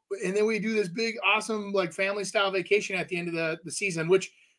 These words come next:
you know, for me, I hate to say it, it should be probably January, February, but for me, it takes till April to get it booked,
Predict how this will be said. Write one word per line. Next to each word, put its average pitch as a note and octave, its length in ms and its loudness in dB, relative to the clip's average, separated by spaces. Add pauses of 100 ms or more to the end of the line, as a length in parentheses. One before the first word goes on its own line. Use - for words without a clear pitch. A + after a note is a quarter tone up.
(160)
you A#3 80 4
know, A#3+ 140 10
for - 160 2
me, A3+ 160 2
I F3+ 80 4
hate G3+ 160 2
to D#3 80 -6
say F#3+ 180 2
it, D#3+ 80 2
it E3 80 -4
should B3 180 -4
be F3 120 -4
probably D#3 400 -2
January, D3+ 480 -2
February, E3+ 440 -2
but D#3+ 160 0
for E3+ 120 -10
me, E3+ 120 0
it E3 80 -2
takes D#3+ 200 -6
till D3+ 160 0
April D#3 260 0
to D3+ 80 2
get D3+ 140 0
it D#3 160 -4
booked, F3+ 260 0